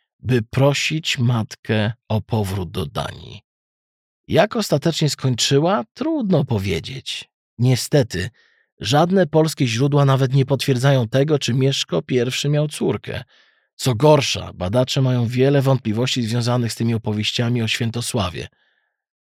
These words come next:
No tak, ci naukowcy zawsze muszą wszystko popsuć. Dobrawa zmarła już około dziewięćset siedemdziesiątego siódmego roku. W tej sytuacji Mieszko Pierwszy znalazł sobie nową żonę.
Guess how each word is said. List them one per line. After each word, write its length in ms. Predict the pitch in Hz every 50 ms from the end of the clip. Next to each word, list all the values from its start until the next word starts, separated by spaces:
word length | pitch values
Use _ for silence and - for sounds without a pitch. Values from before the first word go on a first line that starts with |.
| _ _ -
No 140 | - 113 110
tak, 280 | 160 127 90 87 - _ _ _ _ _ _ _ _ _
ci 160 | - - 110
naukowcy 760 | 104 107 107 - 135 131 120 - - - 139 143 139 139 143 - _ _ _ _ _ _ _ _ _ -
zawsze 640 | 95 98 107 156 165 165 - - - - 196 214 226
muszą 420 | 208 160 143 135 - - 139 127
wszystko 400 | 120 - - 90 - - - 92
popsuć. 560 | 95 - 95 - - - - - 67 - - _ _ _ _ _ _ _ _ _ _ _ _ _ _ _
Dobrawa 720 | - 107 139 139 127 156 165 165 170 156 165 170 170 160 165
zmarła 640 | 160 - - 120 127 131 135 135 139 135 135 139 139
już 200 | 123 117 117 -
około 380 | - 110 - 127 123 123 123 117
dziewięćset 560 | 113 123 135 123 135 135 127 - 135 120 -
siedemdziesiątego 840 | - - 123 117 120 117 113 117 - 123 113 110 127 117 110 117
siódmego 440 | - - 117 101 107 95 92 87 67
roku. 320 | - - - - 60 - - _ _ _ _ _ _ _ _ _ _ _ _ _ _ _
W 40 |
tej 160 | - 240 240 226
sytuacji 480 | - 208 - 180 180 185 - - 139
Mieszko 340 | 131 131 147 151 - 131 110
Pierwszy 400 | - - 147 147 147 - - 135
znalazł 480 | 120 131 139 135 135 135 131 127 123 113
sobie 280 | - - 117 117 127
nową 360 | 131 131 135 123 131 131 131
żonę. 420 | 131 139 151 117 85 78 90 95